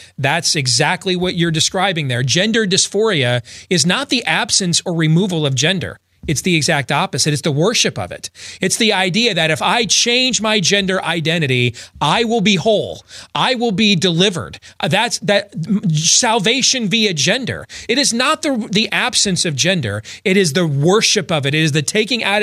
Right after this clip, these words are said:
uh, taking it out of its proper context to believe this is what will provide you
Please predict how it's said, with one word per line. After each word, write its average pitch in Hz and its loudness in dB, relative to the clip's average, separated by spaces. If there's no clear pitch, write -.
uh, 175 0
taking 208 0
it 180 -2
out 170 0
of 175 -2
its 175 -2
proper 170 -2
context - -2
to 185 2
believe 170 2
this 226 2
is 196 -2
what 226 -2
will 196 0
provide 180 0
you 151 2